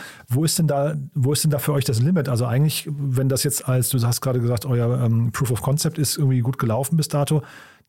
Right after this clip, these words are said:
Das könnte ja auch so klingen, als könntet ihr da wahrscheinlich unendlich viel Kapital, äh, ein-, einwerben und das relativ stark skalieren, oder?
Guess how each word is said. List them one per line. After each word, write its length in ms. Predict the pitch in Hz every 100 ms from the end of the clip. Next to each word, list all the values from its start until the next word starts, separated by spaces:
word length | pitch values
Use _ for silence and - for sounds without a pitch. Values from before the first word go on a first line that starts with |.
| _
Das 300 | 165 131 123
könnte 240 | - 156 170
ja 320 | 151 156 156
auch 80 | 139
so 120 | 147
klingen, 260 | 160 156
als 180 | 156 135
könntet 240 | - 143 139
ihr 100 | 139
da 300 | 139 143 135
wahrscheinlich 300 | 135 135 151
unendlich 440 | 156 165 190 175
viel 140 | -
Kapital, 640 | 131 123 127 120 120 120 123
äh, 380 | 127 120 123 127
ein-, 320 | 120 127 139
einwerben 640 | 127 127 123 123 123 127
und 400 | 131 123 - -
das 240 | 120 - - _
relativ 380 | 117 127 127 135
stark 200 | - 135
skalieren, 360 | - 151 170 110
oder? 220 | 104 160